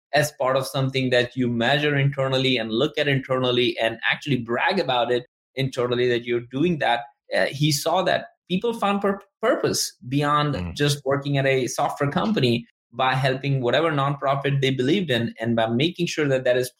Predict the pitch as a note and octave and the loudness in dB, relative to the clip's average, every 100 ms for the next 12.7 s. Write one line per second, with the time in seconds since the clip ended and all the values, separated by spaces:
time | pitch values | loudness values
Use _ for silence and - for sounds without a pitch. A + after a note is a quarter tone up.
0 | - G3 A3+ D#3+ C#3 B2+ B2 B2 B2 _ | -4 0 0 0 -2 -2 0 0 -2 _
1 | _ _ A2 C3+ F#3+ F3+ C3+ A#2 A#2 - | _ _ -6 -2 0 0 2 2 0 -6
2 | - C3 C#3 C#3 B2 B2+ A#2+ - - B2 | -4 -2 0 0 2 0 -2 -6 -4 -4
3 | A#2 C3 - A2+ C#3+ D#3+ - - _ _ | 0 -2 -2 -2 0 0 -4 -14 _ _
4 | - A2 G#2+ - A2+ - C#3+ B2 A2 G2 | -4 -2 0 -2 -6 -2 0 2 0 0
5 | G2 G#2 G2+ G2 F#2 F#2 - A2 G#2+ A2 | 0 0 0 0 0 0 0 0 0 0
6 | F#2+ G2+ F#2+ F2 F#2+ E2+ - F2 A#2 G2+ | 0 0 0 0 0 -2 -4 -2 0 0
7 | E2+ A#2+ A2+ G#2+ - - G2 F#2 F#2 E2+ | 0 -2 0 0 -2 -2 -2 0 0 -2
8 | - - _ - - A2 A2 G2 F#2+ F2 | -10 -16 _ -8 -2 0 2 2 2 2
9 | G2 G2 - B2 D3+ D#3 - - G#2 F#2+ | 2 0 0 0 0 -2 -4 -2 0 0
10 | - F#2+ F2+ - - - - G#2 - - | 0 0 2 0 -2 -4 0 0 0 -6
11 | - C3 A#2 A2 F2+ _ _ _ _ - | -6 -2 2 2 0 _ _ _ _ -4
12 | A#2 F#2 G2 - G#2 G2 | 0 2 0 -2 -2 0